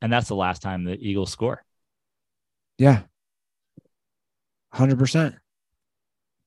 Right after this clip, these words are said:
Speaker 1: So your defense for the rest of the game, somewhat gritty, and you put their backs against the wall,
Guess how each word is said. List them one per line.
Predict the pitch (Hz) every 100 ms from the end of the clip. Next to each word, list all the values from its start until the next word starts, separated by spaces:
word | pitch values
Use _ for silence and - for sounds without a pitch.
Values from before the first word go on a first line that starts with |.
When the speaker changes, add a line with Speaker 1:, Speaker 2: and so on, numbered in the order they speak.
| _ _ _ _ _ _ _ -
Speaker 1:
So | 110
your | 107 104
defense | 160 196 156 135 - - - _ _ _ _ _ _ _ _ _ _ _ _ _ _
for | 131
the | 127
rest | 135 147 -
of |
the | 117
game, | 101 135 135 113 107 _ _ _ _ _ _ _ _ -
somewhat | 156 147 117 - _ _
gritty, | - 143 170 117 85 - _ _ _ _ _ _ _ _ _ _ _ _ _ _ _ _ _ _ _ _ _ _ _ _ -
and | 127
you | 131
put | - 147
their | 143
backs | 110 135 151 131
against | 135 131 -
the | 113
wall, | 117 160 131 98 110